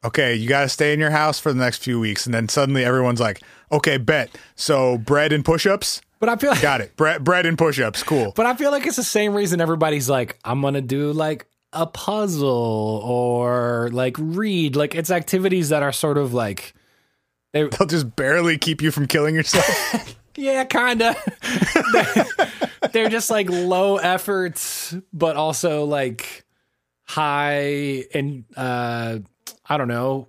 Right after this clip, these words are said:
Speaker 2: high investment things.
Speaker 1: Yeah,
Speaker 2: Like,
Speaker 1: high
Speaker 2: take up
Speaker 1: investment, low reward is all the things you're describing.
Speaker 2: I mean
Speaker 1: Hey, you wanna spend, you wanna spend six hours or maybe, like, several days or maybe weeks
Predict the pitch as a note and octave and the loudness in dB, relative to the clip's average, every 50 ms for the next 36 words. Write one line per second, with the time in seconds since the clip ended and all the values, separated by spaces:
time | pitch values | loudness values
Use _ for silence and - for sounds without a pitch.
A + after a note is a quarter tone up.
0 | _ _ _ B2+ - - - A#2 A#2 A#2 A#2+ A#2+ A#2 A#2+ A#2 A2 A2 B2+ A#2+ A2+ | _ _ _ -16 -14 -10 -8 -6 -6 -6 -4 -4 -4 -4 -6 -6 -4 -4 -4 -2
1 | A2 B2 B2 - - D#3+ D#3 C#3+ C3+ - - - - _ _ _ _ _ _ _ | -2 -2 -2 -2 -2 -2 -2 -2 -4 -6 -8 -12 -16 _ _ _ _ _ _ _
2 | _ _ _ _ _ _ - B2 B2+ D3+ F#3 G#3+ A#3 A3 - - - - - _ | _ _ _ _ _ _ -4 -4 -2 -2 -2 -2 -2 -4 -4 -6 -8 -10 -12 _
3 | _ _ _ _ _ _ _ _ _ _ _ _ D#3 E3+ D3+ C3 C#3+ D3+ E3+ E3+ | _ _ _ _ _ _ _ _ _ _ _ _ 2 4 4 4 2 2 2 4
4 | F3+ F3+ E3+ D#3 E3 F3 E3+ - E3+ D#3+ D3+ C#3+ C#3 C3 B2+ B2+ C3+ C#3+ D#3 E3 | 4 4 4 4 4 2 2 2 2 0 0 2 0 0 2 2 4 4 4 4
5 | D#3 D3+ D#3 D3+ C#3 D3 D#3 D#3 C3+ A2 G#2 A2 - A#2+ B2+ - C3 C3 C3 C#3+ | 4 4 4 4 4 4 4 4 2 2 0 -4 -6 -6 -8 -6 -2 0 0 0
6 | C3+ C3 B2 B2+ B2+ C#3+ D3+ D3+ D3 D3 - D#3+ D3 C#3+ C#3 C3+ B2 A#2+ - - | 2 0 2 4 4 4 4 4 2 2 2 2 2 2 2 2 2 0 2 2
7 | C#3 C#3 B2+ G#2+ G#2 A#2 D#3 E3 E3+ E3 D#3+ D#3+ G#3 A3 A3 G#3+ A#3 A#3+ B3 A#3 | 2 2 2 0 0 0 0 2 2 0 2 2 2 4 4 4 4 4 2 2
8 | - - A3 G#3+ G#3+ G3+ - - - - F3 F3+ F#3+ G#3+ A3+ G#3 - - G3 F#3 | 2 2 2 2 0 -2 -8 -14 -10 -2 0 2 2 4 2 0 2 2 2 2
9 | F3+ F3 D3 - - - - F3+ F#3+ F#3 - F#3 D#3 D#3 E3 F3 F3+ F#3 G3+ G#3 | 2 2 0 0 -2 0 0 0 0 0 2 2 2 4 4 4 4 4 2 2
10 | - - - - _ _ _ _ _ _ _ _ B2+ C#3 C#3+ C3+ C3+ C3+ D3+ D#3 | 0 -2 -6 -6 _ _ _ _ _ _ _ _ 0 2 2 4 2 2 2 2
11 | E3+ E3 D#3+ D3+ C#3 - - - - C#3+ C3+ C#3+ C#3 B2 A#2+ A#2 C3 D#3+ F3 E3+ | 2 2 2 2 2 0 0 0 0 2 2 2 2 2 2 2 4 2 2 2
12 | F#3 F#3+ A#3 D4 D#4+ C#4+ G#3+ D#3+ C#3+ G#3 B3+ A3+ - - - - | 2 2 2 2 2 2 2 2 2 2 2 2 0 -2 -4 -4